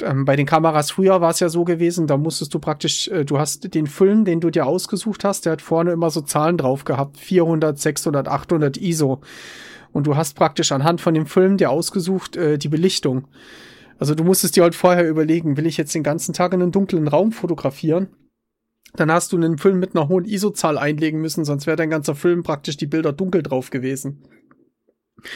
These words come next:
Heutzutage ist das ja wesentlich einfacher. Da stellst du das ja an der Kamera direkt ein. Da kannst du ja hundert Bilder schießen und suchst dir dann im Nachhinein deine Bilder raus, die geil geworden sind.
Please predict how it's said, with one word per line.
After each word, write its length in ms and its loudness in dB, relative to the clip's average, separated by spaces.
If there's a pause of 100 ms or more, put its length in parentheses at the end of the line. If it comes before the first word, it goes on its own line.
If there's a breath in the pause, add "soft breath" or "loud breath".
(340 loud breath)
Heutzutage 480 0
ist 140 -4
das 140 -2
ja 240 2
wesentlich 360 0
einfacher. 520 0 (340 loud breath)
Da 100 -2
stellst 260 0
du 40 -6
das 180 -2
ja 80 0
an 80 0
der 80 2
Kamera 380 0
direkt 340 -2
ein. 300 -4 (680 loud breath)
Da 80 -4
kannst 260 -2
du 40 0
ja 320 0 (1000 loud breath)
hundert 300 2
Bilder 280 4
schießen 360 0
und 80 0
suchst 200 -4
dir 60 0
dann 140 -2
im 80 0
Nachhinein 420 0
deine 180 0
Bilder 240 2
raus, 240 0
die 120 -2
geil 180 2
geworden 420 0
sind. 440 -6